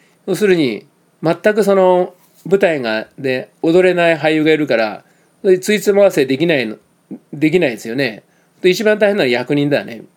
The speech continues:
まあ、破綻しますよね。日銀も同じだよね。それからこれ民間企業も同じだよね。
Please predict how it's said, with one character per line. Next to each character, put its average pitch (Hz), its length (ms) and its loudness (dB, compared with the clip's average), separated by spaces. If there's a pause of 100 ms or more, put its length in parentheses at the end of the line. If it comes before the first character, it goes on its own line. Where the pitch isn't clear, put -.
(460)
ま 151 100 -2
あ、 - 20 -4
破 - 120 -6
綻 147 180 0
し 147 100 -6
ま 143 100 -4
す 139 80 -12
よ - 80 -14
ね。 - 240 -18
日 139 260 -8
銀 147 160 2
も 143 140 2
同 143 140 2
じ 139 40 -2
だ 139 80 0
よ 104 80 -4
ね。 107 140 -12
そ - 60 -16
れ - 20 -18
か 170 120 -2
ら 139 60 0
こ 143 60 2
れ 131 60 -4
民 147 160 -2
間 156 140 -2
企 151 140 -2
業 131 120 0
も 110 140 -8
同 120 120 -6
じ 117 60 -8
だ 107 60 -6
よ 95 60 -10
ね。 104 200 -18